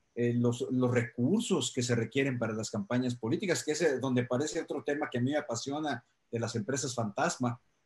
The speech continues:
Eh, ¿qué vamos a hacer, eh, con los procesos electorales? Mm, ya Dante se-, eh, señaló con mucho énfasis, tú lo remar-, eh, remarcaste también, que, pues, no es tema de, de temec,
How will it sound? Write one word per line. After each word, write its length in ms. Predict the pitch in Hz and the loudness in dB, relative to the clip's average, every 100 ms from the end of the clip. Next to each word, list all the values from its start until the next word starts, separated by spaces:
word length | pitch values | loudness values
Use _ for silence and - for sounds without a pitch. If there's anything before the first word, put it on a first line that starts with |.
| _ | _
Eh, 340 | 143 139 139 - _ | -2 0 -4 -10 _
¿qué 140 | - 196 | 0 2
vamos 420 | 190 196 196 147 | 4 4 2 2
a 60 | |
hacer, 460 | 127 - 127 123 - _ _ _ _ _ _ - | 0 2 2 2 -4 _ _ _ _ _ _ -4
eh, 180 | 123 | -4
con 160 | 123 127 | 0 2
los 140 | 123 | 2
procesos 500 | - 143 139 151 - | 0 -2 -2 -4 -2
electorales? 920 | 139 123 120 123 123 139 139 143 - _ _ _ | 2 2 2 2 4 4 2 0 -6 _ _ _
Mm, 280 | 123 127 120 123 _ _ _ - 123 | -6 -2 -2 -6 _ _ _ -8 -2
ya 300 | 135 135 131 | 2 2 2
Dante 520 | 135 139 123 131 123 | 2 2 2 2 2
se-, 200 | 123 117 | -2 -2
eh, 240 | 107 117 - - 120 | -4 -4 -6 -6 -2
señaló 460 | 127 120 120 135 | 0 2 2 2
con 180 | 135 127 | 0 0
mucho 260 | 135 127 127 | 0 0 0
énfasis, 400 | - 165 131 127 | 0 -6 -6 -4
tú 120 | 127 | -2
lo 120 | 123 | 0
remar-, 320 | 117 113 117 120 | 0 -2 -4 -4
eh, 260 | 113 113 107 | -4 -2 -4
remarcaste 640 | 110 107 - 139 131 123 | -2 -4 -2 -2 -2 -2
también, 500 | 123 120 131 147 151 _ _ _ _ | 0 2 2 0 -6 _ _ _ _
que, 60 | 120 | -16
pues, 200 | 101 117 | -10 -2
no 160 | 123 | 0
es 200 | 160 - | 0 -2
tema 480 | 98 160 214 113 104 | -4 -4 -4 -6 -6
de, 260 | 110 104 - | -6 -6 -6
de 120 | 110 101 | -10 -4
temec, 480 | 131 123 160 - | 0 2 2 -2